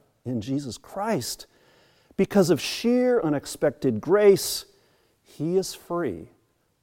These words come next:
to run a whole new kind of race, a marathon for the Messiah.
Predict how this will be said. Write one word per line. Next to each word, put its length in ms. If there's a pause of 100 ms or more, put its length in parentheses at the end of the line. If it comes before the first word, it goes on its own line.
(200)
to 180
run 560
a 160
whole 540
new 240
kind 380
of 100
race, 520 (1200)
a 80
marathon 800 (960)
for 160
the 80
Messiah. 380